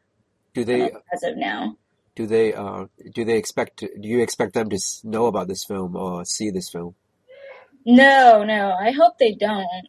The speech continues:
Speaker 2: <laughs>
Speaker 1: <laughs>
Speaker 2: Um, but
Speaker 1: Oh,
Speaker 2: even if
Speaker 1: boy.
Speaker 2: they did, I still don't think they would understand it. And also, they've never, um, they've never learned English.
Speaker 1: Yeah.
Speaker 2: And I'm not fluent in Vietnamese, so that's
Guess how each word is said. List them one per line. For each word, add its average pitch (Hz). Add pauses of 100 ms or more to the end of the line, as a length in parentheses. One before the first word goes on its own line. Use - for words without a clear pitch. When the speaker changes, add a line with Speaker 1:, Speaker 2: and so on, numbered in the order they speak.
Speaker 2:
<laughs> -
Speaker 1:
<laughs> 185 (760)
Speaker 2:
Um, 233
but 294
Speaker 1:
Oh, 233
Speaker 2:
even 294
if -
Speaker 1:
boy. 202
Speaker 2:
they 226
did, 226 (100)
I 226
still 262
don't 220
think 226
they 196
would 190
understand 196
it. 185
And 190
also, 240
they've 269
never, 254
um, 190 (160)
they've 240
never 233
learned 190 (380)
English. - (1000)
Speaker 1:
Yeah. 92 (120)
Speaker 2:
And 185
I'm 220
not 202
fluent 196
in 175
Vietnamese, 180
so 185
that's 220